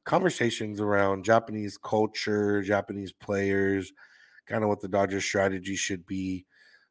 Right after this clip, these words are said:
this offseason and maybe in the future off seasons. So that's what's on tap. So make sure to keep it locked on Dodgers.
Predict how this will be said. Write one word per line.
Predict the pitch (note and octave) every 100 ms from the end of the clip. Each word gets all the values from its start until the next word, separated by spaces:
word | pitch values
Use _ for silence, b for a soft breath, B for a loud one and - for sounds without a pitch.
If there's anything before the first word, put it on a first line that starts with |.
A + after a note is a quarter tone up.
| _
this | A2+ A2+
offseason | A2 G#2+ - A2 G2 G2+
and | F#2+
maybe | F#2+ F#2+ F#2+
in | F#2+ F2+
the |
future | F2 A2+ A2 G2+
off | F#2+ F#2
seasons. | - F#2+ F2+ F#2 F2+ - b b b b
So | - G2+
that's | G#2+ A2+ A2+
what's | G#2+
on | G#2 G2+
tap. | - G#2 G#2
So | -
make | F#2+ F#2
sure | - G2+
to | F#2+
keep | - - A2+
it | G2 F2+ -
locked | D#2+ E2+ E2+ - - _ -
on | E2+ D#2+ E2 F2+ F#2+ _
Dodgers. | - G#2 G#2+ - - - -